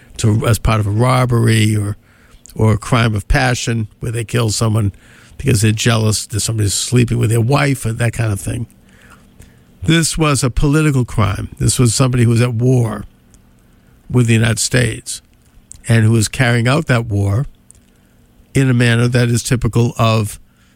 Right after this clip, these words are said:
a particular movement. I'm not gonna say which movement because this is Tufts Radio. But the, the, the methodology is to just kill innocent people,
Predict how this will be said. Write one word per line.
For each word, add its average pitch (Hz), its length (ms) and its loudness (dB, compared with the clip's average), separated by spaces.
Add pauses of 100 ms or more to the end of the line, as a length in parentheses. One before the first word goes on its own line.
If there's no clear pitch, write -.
(100)
a 120 140 2
particular 110 600 0
movement. 120 540 -2 (100)
I'm 110 120 2
not 113 140 2
gonna 110 120 0
say 113 160 0
which 107 300 0
movement 123 340 0
because 123 360 0
this 117 160 0
is 117 120 -2
Tufts 113 320 -2
Radio. 110 440 -2 (2000)
But 127 340 2 (400)
the, 165 300 0
the, 147 240 0
the 147 160 0
methodology 151 880 0
is 131 140 0
to 143 120 -4
just 127 280 -4
kill 135 320 0
innocent 123 400 0
people, 110 500 0